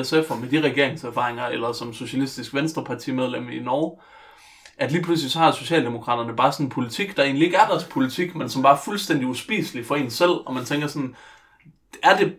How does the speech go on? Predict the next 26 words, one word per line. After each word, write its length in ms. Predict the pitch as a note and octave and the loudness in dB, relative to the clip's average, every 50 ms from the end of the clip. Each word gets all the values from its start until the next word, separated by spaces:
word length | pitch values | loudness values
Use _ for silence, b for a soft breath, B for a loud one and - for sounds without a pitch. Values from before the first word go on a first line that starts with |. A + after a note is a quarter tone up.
| - | -10
kun 260 | - - A3 A#3 C4+ | -2 0 2 2 2
fordi, 280 | C4 - D#3+ C3+ D3+ C#3 | 0 0 0 0 0 -2
den 100 | C3 B2 | -2 -2
er 40 | A#2 | -2
uspiselig 580 | A#2+ A#2 - - F3 E3 - - - A#2+ A#2 | -2 -4 -4 -2 -2 -2 -2 -2 -4 -8 -6
for 80 | A2+ B2 | -2 0
os, 300 | B2 C3+ D3 C#3+ - - | 2 2 2 2 -2 -6
og 200 | - - B2 B2+ | -6 -4 -4 -2
at 80 | A#2+ C3 | 0 2
vi 60 | D3 | 2
ligesom 240 | D3 D3+ - C3 A2+ | 2 2 0 -2 -6
skal 200 | - - C#3 C3 | -4 -2 0 2
lede 300 | C3+ C#3+ D3+ D#3+ E3 D3 | 4 6 8 10 10 8
i 60 | - | 8
det 80 | B2+ | 4
her 100 | A#2+ A#2+ | -2 -2
samarbejde, 760 | A#2 - A#2+ B2+ C3 C3 C3 B2+ A#2 A#2+ A#2+ B2 A#2 - - - | -2 -2 0 0 0 0 0 0 0 0 -2 -4 -8 -8 -8 -6
eller 200 | - C3+ C3 B2 | -4 -2 -2 2
hvorfor 280 | C3 D#3 D#3+ D#3 - C#3 | 4 4 4 4 4 4
er 180 | A#2+ D3 F3 | 4 4 4
det, 80 | - - | 4 2
at 140 | - - - | -2 -2 -4
de 60 | B2+ | -8
begynder 360 | A2+ B2 - C#3 C3 B2 A#2+ | -10 -6 -2 -2 -2 0 -2
at 120 | A2+ A#2 | -2 -4
føre 300 | - - B2+ B2+ B2 C3+ | -6 -2 0 0 0 0